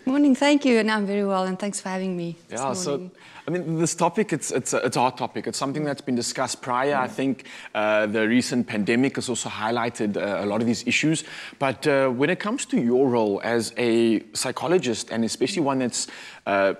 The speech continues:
Speaker 2: uh, focusing this element in the space of sport, what's your exact role when it comes to the individual athlete as well as teams? So what are you really kind of working on in that space?
Speaker 1: Mm-hmm.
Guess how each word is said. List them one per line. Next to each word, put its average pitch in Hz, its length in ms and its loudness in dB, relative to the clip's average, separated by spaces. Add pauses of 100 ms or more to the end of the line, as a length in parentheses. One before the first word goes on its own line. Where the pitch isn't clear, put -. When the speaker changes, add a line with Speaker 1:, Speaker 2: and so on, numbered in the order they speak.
(160)
Speaker 2:
uh, 107 180 0 (120)
focusing 123 560 0
this - 320 -4
element 120 360 -2
in 107 140 -2
the 101 80 -2
space 110 320 -2
of 95 80 -6
sport, - 540 0 (360)
what's - 280 -2
your - 160 -4
exact 143 460 -4
role 120 300 2
when 113 120 0
it 107 80 -4
comes 135 260 -8
to 135 240 0
the 120 300 2
individual 120 480 0
athlete 123 380 -2
as 113 120 -4
well 156 120 0
as 127 120 0
teams? 120 420 -2
So 117 80 -4
what 131 120 0
are 240 80 2
you 185 140 2
really 151 360 4 (280)
kind 160 140 0
of 110 80 2
working 135 360 2
on 110 140 0
in 98 60 -2
that 95 160 -6
space? - 360 -8
Speaker 1:
Mm-hmm. 202 120 -8